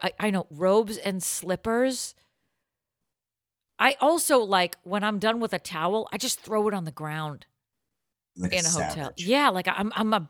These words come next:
Speaker 1: beast. I'm,
Speaker 2: Yeah.
Speaker 1: I become
Speaker 2: You're
Speaker 1: a
Speaker 2: like, <clears throat>
Speaker 1: different person in a hotel room.
Speaker 2: Yeah, you're like, "Fuck her. She can pick up my towel. Fuck
Speaker 1: Absolutely. I was
Speaker 2: you."
Speaker 1: like, "I'm gonna take a dump on the floor right now." Why? 'Cause I can't do it at home.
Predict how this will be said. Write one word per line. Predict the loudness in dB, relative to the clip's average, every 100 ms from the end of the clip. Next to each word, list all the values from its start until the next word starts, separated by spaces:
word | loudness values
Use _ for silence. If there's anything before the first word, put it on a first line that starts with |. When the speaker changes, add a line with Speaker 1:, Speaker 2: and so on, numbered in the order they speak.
| -4
Speaker 1:
beast. | 0 0 0 -2 -2 -4 0
I'm, | 2 2 -4 _ 0
Speaker 2:
Yeah. | 0 0 0
Speaker 1:
I |
become | 0 0 2 6
Speaker 2:
You're | 6
Speaker 1:
a |
Speaker 2:
like, | 6
<clears throat> | 2
Speaker 1:
different | 2 2 -2 6
person | 12 12 12 8
in | 2 -4
a |
hotel | -2 -2 0 2 4
room. | 2 -4 -8 _ _ _ _ 0
Speaker 2:
Yeah, | 4
you're | 6
like, | 6 2
"Fuck | 0 6 6 6 6
her. | 8 8 4 -4 _
She | 2 4 6
can | 6
pick | 6 4
up | 4 2
my | 2
towel. | 6 6 8 6
Fuck | 4 8
Speaker 1:
Absolutely. | 10 10 8 8 8
I | 8
was | 8
Speaker 2:
you." | 6
Speaker 1:
like, | 6
"I'm | 8 6
gonna | 6 4
take | 4 4
a | 4
dump | 6 6 6 6
on | 4
the | 2
floor | 2 6 8
right | 8 4 4
now." | 2
Why? | 2 6 8 8
'Cause | 6 2
I | 0
can't | 6 6 6
do | 6 6
it | 8
at | 6
home. | 6 4 2